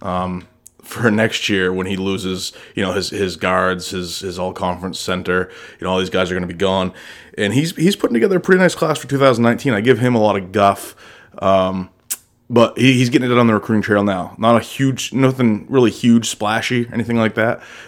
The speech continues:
but putting together solid program guys, uh, that are four-year player type players. So Brownell getting it done. Um, some of the other people, some of the other programs in the A C C are a little bit lagging behind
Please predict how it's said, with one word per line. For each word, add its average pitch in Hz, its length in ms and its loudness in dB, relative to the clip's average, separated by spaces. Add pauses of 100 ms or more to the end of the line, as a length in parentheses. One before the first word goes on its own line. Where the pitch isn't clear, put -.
but 98 240 2
putting 113 220 -2
together 101 260 2
solid 95 340 -2
program 92 460 0
guys, 92 460 -2 (400)
uh, 92 180 2
that 92 100 0
are 90 40 -2
four-year 98 460 2
player 90 540 -2 (120)
type - 420 -6
players. - 360 -8
So 92 340 -4 (420)
Brownell 117 540 6
getting 104 180 0
it 101 80 -6
done. 104 420 0
Um, 92 440 0 (380)
some - 220 0
of 107 60 2
the 101 100 4
other 98 120 4
people, 101 440 0
some 104 160 -4
of 101 60 2
the 98 40 2
other 95 200 0 (200)
programs 95 680 -4
in 98 420 -4 (140)
the 95 200 -4
A - 20 -6
C 92 160 -10
C 92 280 -8
are 92 100 -6
a 90 40 -10
little 95 180 -6
bit 95 140 -8
lagging 95 460 -2
behind 92 600 -4